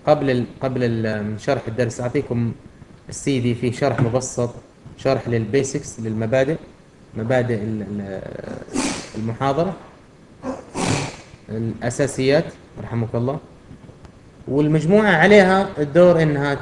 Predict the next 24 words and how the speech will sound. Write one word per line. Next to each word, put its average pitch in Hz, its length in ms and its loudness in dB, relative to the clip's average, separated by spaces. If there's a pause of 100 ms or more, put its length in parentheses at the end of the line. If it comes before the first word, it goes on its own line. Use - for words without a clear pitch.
(120)
تفهم 190 300 2
هذه 147 200 2
الأساسيات، 131 580 -2 (580)
تستعرضها 151 480 4
مرة 139 240 2
وثنتين 135 360 0
وثلاث، 147 300 0 (460)
وتحل 139 540 2
تمارين 139 440 2
عليها، 151 420 2
و-، 135 220 -4 (360)
ويجهزوا 120 920 -2
PowerPoint 131 500 -2
عليها 143 340 2
ويشرحوها 127 460 -2
للطلاب. 113 420 -2 (1080)
فسيكون 139 720 2
الشرح 190 420 2
من 156 340 -2
طرفكم 160 400 0
أنتم. 104 240 -6 (720)
أنا 143 180 0
سأقوم 139 540 0
بإعداد 120 560 0